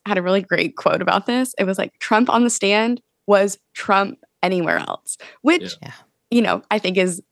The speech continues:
Speaker 1: a fair statement, is that he did not, um, adjust for the audience or the venue to which he is speaking. It sounded like a stump speech. It sounded like he was just rambling on and on.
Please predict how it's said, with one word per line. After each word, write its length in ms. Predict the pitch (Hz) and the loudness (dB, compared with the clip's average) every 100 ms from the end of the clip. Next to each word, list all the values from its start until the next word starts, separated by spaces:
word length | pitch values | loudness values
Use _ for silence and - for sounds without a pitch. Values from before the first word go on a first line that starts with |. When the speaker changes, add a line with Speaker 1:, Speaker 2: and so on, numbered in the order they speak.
| - | -4
Speaker 1:
a 60 | 190 | -4
fair 400 | - 170 160 185 | 0 0 2 0
statement, 540 | - 151 - 233 311 - | -2 -2 0 2 2 0
is 140 | 220 | -2
that 160 | 180 - | -2 -4
he 280 | - 175 180 | -4 -2 -2
did 220 | 165 165 | 0 -2
not, 460 | 170 156 147 160 - _ - _ _ _ _ _ - | -2 -2 -2 -2 -6 _ -20 _ _ _ _ _ -4
um, 200 | 165 - | -2 0
adjust 420 | 175 - 175 185 - | -2 0 0 0 -2
for 120 | 190 | -2
the 120 | 175 | 0
audience 500 | 165 160 190 208 226 | 2 2 2 0 0
or 120 | 190 | 0
the 80 | 196 | 0
venue 480 | 165 156 180 214 226 | 0 0 2 0 0
to 100 | 185 | -2
which 180 | 190 - | -2 0
he 80 | |
is 100 | 233 - | -2 0
speaking. 440 | 311 302 165 147 | 0 0 0 -2
It 120 | 151 | -2
sounded 160 | 175 175 | 0 0
like 140 | 185 | -2
a 60 | 214 | -2
stump 260 | 156 226 | 0 0
speech. 380 | - 220 214 196 | -2 -2 0 0
It 160 | 180 - | -2 -2
sounded 260 | 175 180 170 | -2 0 0
like 160 | 160 | -4
he 240 | - 175 180 | -4 -4 -2
was 180 | 175 | -2
just 220 | - 170 - | -4 -8 -4
rambling 500 | 160 165 175 165 165 | -2 0 0 -2 0
on 200 | 165 170 | 0 2
and 120 | 165 | 2
on. 340 | 156 156 156 | 2 0 -2